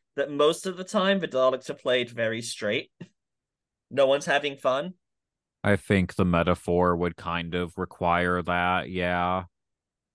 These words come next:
Speaker 2: Although, again, that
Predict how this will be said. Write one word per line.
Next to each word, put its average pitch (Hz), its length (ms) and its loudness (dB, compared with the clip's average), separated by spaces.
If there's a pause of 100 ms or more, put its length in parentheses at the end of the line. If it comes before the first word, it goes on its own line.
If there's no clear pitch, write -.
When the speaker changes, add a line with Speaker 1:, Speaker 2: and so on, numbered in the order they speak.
(180)
Speaker 2:
Although, 87 760 0 (800)
again, 87 760 -4
that 87 400 0